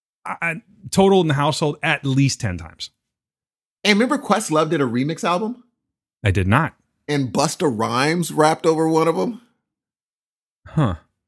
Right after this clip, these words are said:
Speaker 1: I mean, it's, it's definitely, like, a national phenomenon, dude. Like, I don't know
Speaker 2: It
Speaker 1: why
Speaker 2: is.
Speaker 1: you haven't. I think you do this shit on purpose.
Speaker 2: I think I kinda do too.
Speaker 1: I
Speaker 2: When
Speaker 1: think
Speaker 2: I
Speaker 1: you're
Speaker 2: see
Speaker 1: like a
Speaker 2: something's
Speaker 1: hipster that
Speaker 2: popular,
Speaker 1: way.
Speaker 2: I'm like, "Eh."
Speaker 1: Yeah.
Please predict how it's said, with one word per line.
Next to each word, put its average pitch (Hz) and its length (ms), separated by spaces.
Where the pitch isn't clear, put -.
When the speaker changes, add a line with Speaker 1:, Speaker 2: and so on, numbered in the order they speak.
Speaker 1:
I 156 80
mean, 175 200
it's, 180 300
it's 170 260
definitely, 202 720
like, 143 200
a 131 60
national 131 520
phenomenon, 92 600
dude. 87 140
Like, 107 140
I 151 60
don't 160 120
know 160 80
Speaker 2:
It 139 100
Speaker 1:
why 131 200
Speaker 2:
is. 131 60
Speaker 1:
you 131 100
haven't. 117 380
I 240 140
think 320 320
you 240 100
do 185 160
this 156 160
shit 135 160
on 107 160
purpose. 92 400
Speaker 2:
I 262 100
think 440 160
I 392 80
kinda 339 240
do 302 160
too. 302 300
Speaker 1:
I 254 60
Speaker 2:
When - 120
Speaker 1:
think 247 100
Speaker 2:
I - 20
Speaker 1:
you're 233 80
Speaker 2:
see - 20
Speaker 1:
like 190 80
a 233 60
Speaker 2:
something's 120 300
Speaker 1:
hipster - 40
that 170 140
Speaker 2:
popular, 185 260
Speaker 1:
way. 180 60
Speaker 2:
I'm 156 100
like, 147 240
"Eh." 170 220
Speaker 1:
Yeah. 156 260